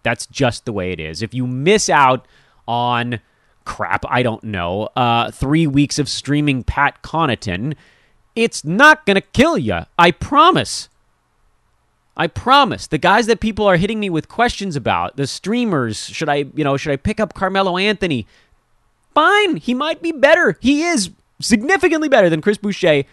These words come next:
today. But we all know what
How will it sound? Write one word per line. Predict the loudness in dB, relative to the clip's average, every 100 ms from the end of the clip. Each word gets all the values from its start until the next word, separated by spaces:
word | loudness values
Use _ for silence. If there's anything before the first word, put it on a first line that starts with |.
| _ _ 0
today. | 0 4 4 4 -4 _ _ _ _ _ _ _ _ _ _ _ _ _
But | 0 0
we | -2 0 2
all | 4 4
know | 4 4 6 4 -2 _ _ _ -16
what | -2 2 0